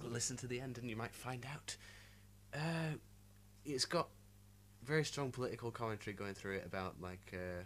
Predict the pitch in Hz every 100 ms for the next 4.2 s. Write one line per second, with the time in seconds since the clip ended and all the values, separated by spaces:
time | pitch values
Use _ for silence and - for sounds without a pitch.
0 | 104 95 92 95 92 - 90 92 92 92
1 | 87 87 87 85 - 98 98 92 92 87
2 | - 95 - 90 104 - - - - -
3 | - - 107 95 95 - 110 95 110 95
4 | -